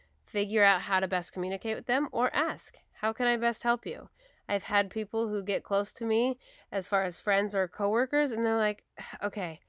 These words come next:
I don't wanna be a total jackass. What do I, how do I best help you? You know, what are your biggest struggles, uh, as far as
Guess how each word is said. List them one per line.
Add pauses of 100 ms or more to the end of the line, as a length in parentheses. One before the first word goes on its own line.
(360)
I
don't
wanna
be
a
total
jackass. (840)
What
do
I, (320)
how
do
I
best
help
you? (640)
You
know,
what
are
your
biggest
struggles, (400)
uh,
as
far
as